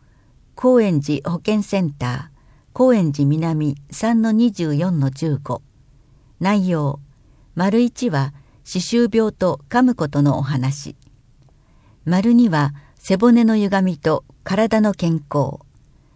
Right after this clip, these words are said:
講師、丸一は柳沢歯科クリニック委員長、柳沢邦弘。丸二は丸の内カイロプラクティックオフィス、永田達也。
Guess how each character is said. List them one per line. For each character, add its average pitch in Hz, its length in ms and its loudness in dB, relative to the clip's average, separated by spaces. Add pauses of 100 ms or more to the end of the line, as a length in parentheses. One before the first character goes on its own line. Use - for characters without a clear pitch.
(200)
講 240 200 2
師、 - 300 -10 (520)
丸 214 260 0
一 233 280 -2
は 143 240 0 (220)
柳 214 380 0
沢 180 440 -2
歯 - 160 -14
科 226 140 0
ク 226 160 -4
リ 226 100 2
ニ 202 160 0
ッ 143 40 -12 (120)
ク 143 280 -2
委 160 80 -2
員 196 300 0
長、 120 340 -8 (260)
柳 208 400 0
沢 190 300 -2
邦 170 260 -2
弘。 - 300 -8 (760)
丸 202 260 2
二 240 140 6
は 143 240 0 (380)
丸 202 260 4
の 240 140 4
内 143 400 -4
カ 208 140 0
イ 220 80 2
ロ 220 120 0
プ - 140 -6
ラ 208 100 -2
ク - 120 -20
テ 185 140 -8
ィ - 20 -10
ッ - 20 -20 (160)
ク 165 160 -4
オ 180 80 -2
フ - 80 -10
ィ - 20 -20
ス、 - 300 -12 (500)
永 185 280 0
田 220 140 -2
達 139 340 -8
也。 139 140 -12